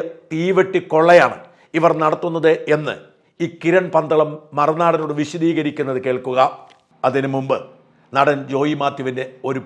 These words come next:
പോസ്റ്റ് വായിക്കുന്നത് ഉചിതമായിരിക്കും. "ദ്വാരപാലകർ എന്നത് നമ്മുടെ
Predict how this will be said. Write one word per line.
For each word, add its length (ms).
പോസ്റ്റ് 380
വായിക്കുന്നത് 440
ഉചിതമായിരിക്കും. 640
"ദ്വാരപാലകർ 1040
എന്നത് 260
നമ്മുടെ 240